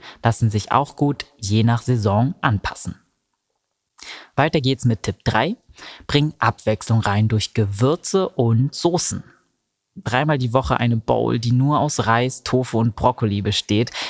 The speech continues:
klingt natürlich langweilig. Um deine Gerichte aufzupeppen, solltest du deshalb nicht mit Gewürzen und Soßen sparen.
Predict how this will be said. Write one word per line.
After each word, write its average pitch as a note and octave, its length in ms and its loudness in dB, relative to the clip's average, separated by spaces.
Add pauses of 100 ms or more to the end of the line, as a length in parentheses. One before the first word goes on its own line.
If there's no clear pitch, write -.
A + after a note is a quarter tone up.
klingt A#2+ 180 2
natürlich G#2+ 400 0
langweilig. F2+ 680 -4 (600)
Um A#2+ 220 2
deine A#2 260 2
Gerichte A#2 500 2
aufzupeppen, B2 840 -2
solltest A2+ 380 0
du A#2+ 40 0
deshalb A2 440 0
nicht D#3+ 380 0
mit E3+ 200 -2
Gewürzen A#2+ 460 0
und C3 120 0
Soßen F#2+ 320 0
sparen. - 440 -6